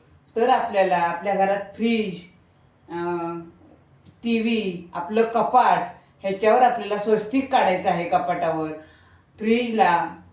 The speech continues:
टीव्हीला, कपाटाला हळद, कुंकू लावून पूजा करायची आहे त्याची पण. त्याच्यानंतर आपल्या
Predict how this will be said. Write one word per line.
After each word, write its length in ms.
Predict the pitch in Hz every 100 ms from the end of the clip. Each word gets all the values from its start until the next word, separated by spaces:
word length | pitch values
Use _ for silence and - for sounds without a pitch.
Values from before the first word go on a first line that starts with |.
| _ _ _ _ _ _
टीव्हीला, 520 | 220 220 240 214 180
कपाटाला 580 | 185 190 220 214 196 190
हळद, 380 | 175 185 214 214
कुंकू 400 | 214 208 196 226
लावून 260 | 220 208 202 - - _ _
पूजा 340 | 214 202 208 214
करायची 380 | 214 190 -
आहे 280 | 190 170 160
त्याची 240 | 170 165 156
पण. 300 | 160 156 165
त्याच्यानंतर 440 | 165 190 196 202
आपल्या 320 | 190 196 196